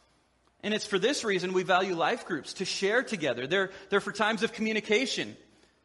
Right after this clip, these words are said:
sharing, praying, encouraging one another. Acts chapter two forty-six, they worship together, it says, at the temple, we just read this, each day, and met in homes.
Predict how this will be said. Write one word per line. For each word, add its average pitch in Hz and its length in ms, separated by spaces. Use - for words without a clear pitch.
sharing, 214 560
praying, 226 420
encouraging 190 580
one 156 140
another. 120 340
Acts - 300
chapter 208 220
two 208 160
forty-six, 196 480
they 180 100
worship 208 360
together, 190 420
it 165 100
says, 175 320
at 180 160
the 196 80
temple, 202 320
we 156 100
just 170 180
read 180 220
this, 160 300
each 208 320
day, 170 440
and 185 480
met 185 360
in 180 200
homes. 147 600